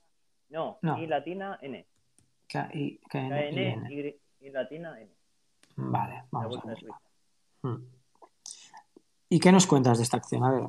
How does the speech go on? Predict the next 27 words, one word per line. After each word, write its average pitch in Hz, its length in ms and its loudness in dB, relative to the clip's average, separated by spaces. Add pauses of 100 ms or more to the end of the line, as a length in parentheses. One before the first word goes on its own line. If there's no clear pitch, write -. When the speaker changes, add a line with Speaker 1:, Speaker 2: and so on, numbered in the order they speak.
Speaker 2:
explícanos 156 460 6
un 135 120 4
poquito. 127 800 4 (1400)
Speaker 1:
Pues 151 140 -10
se 143 60 -8
dedica 127 400 2
al 170 80 0
Speaker 2:
Mm. - 20 -4
Speaker 1:
transporte 160 880 -6
marítimo, 143 680 -8
sobre 131 240 -10
todo, 139 460 -6
al 110 120 -8
tema 113 280 -10
de, 104 440 -8 (1600)
eh, 123 180 -6
por 120 180 -12
lo 117 100 0
que 120 100 -4
pone 151 200 -2
aquí, 160 260 -4
se 131 100 -10
dedica 127 220 -6
al 120 120 -6
transporte 120 400 -14
marítimo, 147 680 -6
aéreo, 139 640 -4